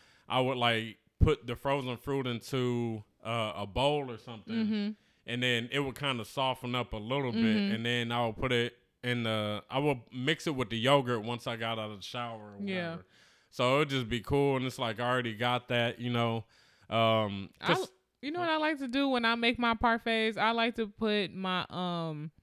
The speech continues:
Speaker 2: the granola on top. You know how when you get it, they have it separate?
Speaker 1: Mm-hmm.
Speaker 2: Um, I like to put my granola in the, um,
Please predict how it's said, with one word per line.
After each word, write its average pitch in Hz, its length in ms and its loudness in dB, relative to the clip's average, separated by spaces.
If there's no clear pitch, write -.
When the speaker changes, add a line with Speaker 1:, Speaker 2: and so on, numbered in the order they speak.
Speaker 2:
the 202 120 2
granola 196 540 4
on 180 320 -2
top. 202 340 0
You 226 80 -2
know 226 100 0
how 196 220 2
when 190 160 -2
you 185 120 -4
get 190 180 0
it, 190 140 0
they 185 100 0
have 185 240 -2
it 165 80 -6
separate? 202 500 -6
Speaker 1:
Mm-hmm. 131 340 -6
Speaker 2:
Um, 190 200 0
I 208 60 0
like 220 200 0
to 233 60 -2
put 226 200 0
my 202 180 -2
granola 196 560 2
in 208 400 2
the, 190 260 6
um, 185 720 2